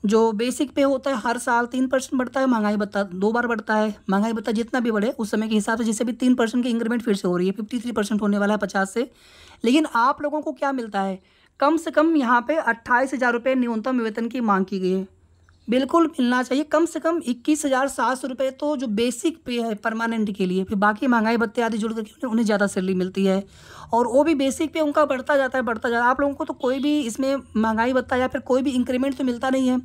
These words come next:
जो आपके इस मानदेय वाला इंक्रीमेंट अलग है,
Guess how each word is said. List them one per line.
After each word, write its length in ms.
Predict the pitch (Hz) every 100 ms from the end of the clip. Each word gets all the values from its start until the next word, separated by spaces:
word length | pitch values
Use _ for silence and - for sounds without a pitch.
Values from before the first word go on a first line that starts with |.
| - - - -
जो 120 | 262
आपके 360 | 214 220 269 320
इस 120 | 302 226
मानदेय 440 | 226 226 233 285
वाला 180 | 302 285
इंक्रीमेंट 420 | 285 262 262 285 277
अलग 240 | 269 202
है, 160 | 185